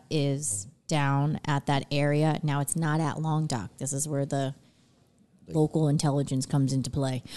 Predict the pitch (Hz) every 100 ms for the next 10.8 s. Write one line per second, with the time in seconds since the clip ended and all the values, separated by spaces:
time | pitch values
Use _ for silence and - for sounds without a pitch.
0 | - 196 196 - - - - 165 - 202
1 | 185 - - - - 208 196 202 202 202
2 | 190 175 180 175 175 175 180 170 - 180
3 | 175 - 165 165 165 156 151 - 156 151
4 | - 165 139 156 156 139 151 147 143 139
5 | 147 151 156 151 143 - 139 139 139 135
6 | 135 143 139 135 131 131 - 131 135 -
7 | 139 139 - - 143 139 147 147 - 170
8 | 165 - - - 160 165 151 - - 185
9 | - 160 151 147 147 147 135 135 143 147
10 | 135 135 131 165 151 127 127 135